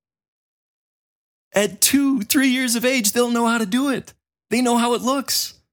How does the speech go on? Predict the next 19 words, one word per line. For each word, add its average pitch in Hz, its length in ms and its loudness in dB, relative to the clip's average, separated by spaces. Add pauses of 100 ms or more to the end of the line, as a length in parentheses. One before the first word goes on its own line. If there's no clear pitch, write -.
(960)
You 185 80 -4
get 202 140 0
loud. 208 640 -4 (680)
You 143 80 -10
growl. 139 800 -2 (840)
You 104 80 -4
yell. 135 460 0
You 98 120 -6
stomp. - 920 -2 (600)
You - 80 -14
clench - 460 -2
your 92 100 -2
fists. - 640 0 (1040)
You 90 80 -8
may 92 100 -6
throw 143 500 -2
something, 98 680 -2
break 147 260 0
something, - 680 -4